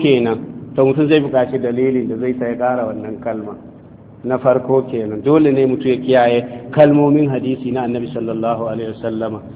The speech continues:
Annabi ya san da gida, bai manta da gida ba? An gane abin? Sannan ba ya abin nan ba, ba wai babu wannan buƙatan a wayannan lokutan ba aje kare a gidan. Bai yi, bai faɗe shi ba.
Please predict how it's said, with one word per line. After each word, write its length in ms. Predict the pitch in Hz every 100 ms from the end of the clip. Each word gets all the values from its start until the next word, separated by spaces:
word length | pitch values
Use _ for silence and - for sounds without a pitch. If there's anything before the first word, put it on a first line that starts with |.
| -
Annabi 240 | 120 139 131
ya 200 | 135 139
san 140 | 160 151
da 80 | 131
gida, 240 | 139 143
bai 120 | 127
manta 340 | 120 147 147 139
da 60 | 131
gida 300 | 127 139 139
ba? 120 | 165 - - - - - - - - - - -
An 80 | 139
gane 180 | 156 160
abin? 240 | 147 180 - - - - -
Sannan 320 | 160 156 151
ba 140 | 139 135
ya 480 | 139 151 156 160 160 143
abin 220 | 151 147
nan 180 | 143 135
ba, 140 | 143
ba 200 | 131 131
wai 120 | 147
babu 320 | 151 165 147
wannan 280 | 139 139 151 139
buƙatan 420 | 139 143 147 139
a 80 | 127
wayannan 400 | 127 127 135 139
lokutan 460 | 143 160 143 131
ba 100 | 143 139
aje 180 | 135 139
kare 180 | 127 135
a 100 | 123
gidan. 320 | 120 131 139 - - - - - - - - - - -
Bai 140 | 139 135
yi, 140 | 139
bai 180 | 135 135
faɗe 380 | 131 135 147 139
shi 80 | 123
ba. 160 | 113